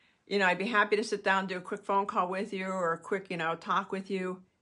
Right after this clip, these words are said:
Own your life and own your power. Okay, y'all? And find your blue rose. See my blue rose back there? I don't know if you can see the red telephone. Do you see the red telephone? I have a, um, there it is, the red telephone.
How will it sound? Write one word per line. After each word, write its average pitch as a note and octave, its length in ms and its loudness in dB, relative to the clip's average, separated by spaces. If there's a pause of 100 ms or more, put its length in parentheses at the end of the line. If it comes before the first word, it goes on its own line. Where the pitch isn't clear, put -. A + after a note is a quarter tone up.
(720)
Own C#4 240 6
your A3 100 2
life F3+ 480 -2
and F3 140 -6
own F3 200 -2
your E3 120 -6
power. D3+ 480 -10 (840)
Okay, G3+ 340 0
y'all? A3+ 260 0 (180)
And G#3+ 120 -2
find B3+ 260 6
your A#3 60 0
blue G#3+ 220 4
rose. F3+ 280 4
See G3+ 80 -8
my G3+ 180 -8
blue F3+ 240 -10
rose F3 240 -2
back F3+ 260 -6
there? F3+ 240 -6 (280)
I C4+ 40 0
don't D4+ 120 2
know C#4+ 80 0
if D4 100 0
you B3 80 -4
can A3+ 120 -4
see A#3+ 140 -2
the G#3+ 140 0
red F#3+ 240 -2
telephone. E3 760 -6 (380)
Do A3 60 -12
you A3+ 80 -10
see C#4+ 140 -4
the D4 100 -4
red C4+ 220 -6
telephone? A#3+ 600 -6 (480)
I - 140 2
have B3 280 2
a, F#3 180 2
um, E3 320 -4 (440)
there B3+ 160 2
it E3+ 100 2
is, F#3+ 280 -6 (500)
the C#3 120 -10
red F3 200 -2
telephone. E3 520 -4